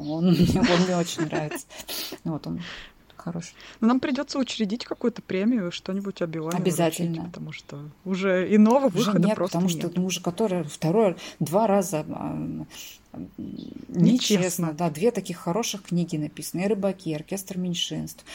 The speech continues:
Speaker 1: «Оркестр меньшинств», кстати, вы знаете, то есть если этим иллюминаторам, а, дали, <laughs> светилам дали, а, за размер, то почему не дали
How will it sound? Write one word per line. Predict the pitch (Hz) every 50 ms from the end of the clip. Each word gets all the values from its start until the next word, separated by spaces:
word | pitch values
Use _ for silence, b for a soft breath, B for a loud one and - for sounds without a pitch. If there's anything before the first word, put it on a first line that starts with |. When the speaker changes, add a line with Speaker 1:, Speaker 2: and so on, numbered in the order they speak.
| B B
Speaker 1:
«Оркестр | 175 170 175 262 247 - 247 226
меньшинств», | 226 240 240 - 392 - -
кстати, | - - - - 202 160 - - 151
вы | 156
знаете, | 170 254 285 254 220
то | 202 -
есть | 175 180 - -
если | 208 208 - - 196
этим | 185 185 185 180 180
иллюминаторам, | 180 185 190 196 196 196 208 190 180 196 170 156 151 147 - B B B B B B B B B
а, | 170 170 170 170 165
дали, | 156 202 208 202 185 175 175 - - - 180 B B B B
<laughs> | B B - - -
светилам | - - - 202 214 - 233 240 220 190 170 160 156
дали, | 156 175 185 190 180 160 147 B B B B B 202 B
а, | B 180 180 175 170 165 - 156
за | 160 160 180 185 185 185 185 180 - 180
размер, | 175 180 175 170 190 226 277 311 320
то | - - 208
почему | - 185 - - 220 247 302
не | 294 233 170
дали | 156 180 214 240 240 226